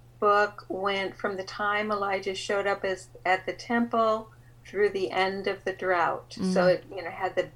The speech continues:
Speaker 1: big contest on Mount Carmel and
Speaker 2: Mm-hmm.
Speaker 1: all that excitement. The second book will be in the aftermath of the drought when there is war with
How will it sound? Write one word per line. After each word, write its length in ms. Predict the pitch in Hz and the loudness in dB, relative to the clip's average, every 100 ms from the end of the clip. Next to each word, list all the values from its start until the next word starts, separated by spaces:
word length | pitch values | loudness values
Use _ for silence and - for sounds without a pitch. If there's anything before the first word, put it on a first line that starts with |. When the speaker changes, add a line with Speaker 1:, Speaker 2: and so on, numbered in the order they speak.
| - | 0
Speaker 1:
big 420 | 185 185 185 - | 4 4 2 -2
contest 760 | - 185 180 185 180 170 175 - | -6 -2 -2 -2 0 -2 0 -4
on 220 | 170 170 | -4 -2
Mount 260 | 170 165 | -2 -2
Carmel 800 | - - 160 165 165 160 160 160 | -6 -6 -4 -2 -2 0 0 2
and 180 | 170 156 | 0 0
Speaker 2:
Mm-hmm. 220 | 165 160 160 | -2 -4 -4
Speaker 1:
all 120 | 160 | -2
that 200 | 165 165 | 0 -2
excitement. 640 | 160 - 175 160 160 156 - - - - - - | -4 -6 -6 -4 -8 -12 -14 -20 -20 -20 -20 -10
The 100 | 226 | -8
second 680 | 220 - 285 302 302 302 277 | -8 -4 -2 -2 -2 -4 -2
book 420 | 208 196 202 - - - - - | -2 -2 -2 -8 -20 -20 -20 -6
will 80 | 202 | -6
be 160 | 214 208 | -4 -6
in 100 | 196 | -6
the 120 | 196 | -4
aftermath 800 | 185 190 - 208 196 196 190 - | 0 -2 -2 -10 -4 -2 -2 -4
of 180 | 202 - | -10 -10
the 80 | 208 | -12
drought 760 | - 190 175 165 180 240 - - - - - - - | -8 -4 -2 -2 -4 -8 -14 -20 -20 -20 -20 -20 -16
when 580 | - 196 190 185 180 - - | -8 -4 0 -2 -2 -10 -6
there 160 | 180 175 | -4 -2
is 260 | 185 208 | -2 -4
war 580 | 214 185 185 180 180 185 - | -6 -2 2 2 2 -2 -6
with 220 | 208 208 | -10 -8